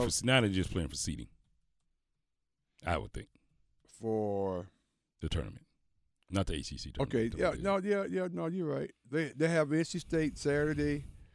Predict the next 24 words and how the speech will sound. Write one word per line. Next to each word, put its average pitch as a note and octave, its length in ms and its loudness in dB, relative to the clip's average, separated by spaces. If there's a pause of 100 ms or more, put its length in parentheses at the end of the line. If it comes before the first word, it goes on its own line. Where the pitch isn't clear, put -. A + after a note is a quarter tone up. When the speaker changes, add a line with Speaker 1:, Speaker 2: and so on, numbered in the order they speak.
(300)
Speaker 1:
They A#2+ 140 0
have B2+ 200 2
Notre C3+ 240 2
Dame C3 320 2
on, A#2+ 320 0
uh, G2+ 160 -2
Tuesday. A2+ 680 0 (420)
Then A2 140 2
they A2 100 4
finish A2+ 380 0
up A2 220 0
at G#2+ 240 -2
Duke G2+ 180 -4 (240)
on G2 460 -6
May, A2 220 -4 (200)
uh, F#2+ 180 -8
March A2 400 -4
ninth. G2 280 -6 (640)
Speaker 2:
So - 100 -4
they D#2+ 80 0
go D2+ 120 -4
two D#2+ 240 -2
and B1 160 -4
one. - 120 -10